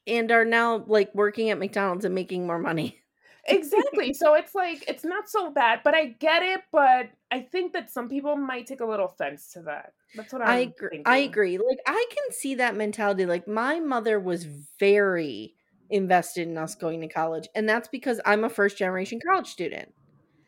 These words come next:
Speaker 1: And it was very important for my parents, who did not go to college, that we went.
Speaker 2: Yeah.
Speaker 1: And it has been a game changer in my family. I understand that. But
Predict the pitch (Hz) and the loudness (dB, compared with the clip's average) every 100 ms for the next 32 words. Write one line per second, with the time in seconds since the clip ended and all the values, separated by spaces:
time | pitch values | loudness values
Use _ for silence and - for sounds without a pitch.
0 | _ _ _ - 226 214 214 202 190 185 | _ _ _ 0 4 6 6 4 -2 -8
1 | - 202 190 190 185 185 208 247 277 320 | 4 6 8 4 4 4 4 2 2 2
2 | 311 277 214 180 170 175 160 165 190 208 | 0 -2 -2 -2 -4 -6 -4 -4 -6 -8
3 | 175 - - 185 330 349 226 180 185 165 | -10 -8 -4 0 2 2 2 0 0 0
4 | 160 156 - - 190 - 208 220 180 - | 0 -4 -6 0 4 4 2 -2 -4 -6
5 | - - - _ _ _ - 190 170 180 | -12 -16 -16 _ _ _ -12 -10 -10 -12
6 | 196 214 220 - 285 247 311 339 277 262 | -14 -12 -12 -6 -4 -2 0 0 0 2
7 | 269 226 196 226 220 220 170 151 202 - | 2 2 0 0 0 0 -4 -4 -6 -8
8 | - 214 202 185 175 175 180 156 76 - | -8 -2 0 2 0 -2 -4 -6 -10 -18
9 | - _ 196 202 190 190 196 165 160 160 | -20 _ -2 0 0 -2 -4 -6 -8 -16
10 | - _ _ _ _ _ _ _ 220 220 | -20 _ _ _ _ _ _ _ 6 6
11 | 208 | 4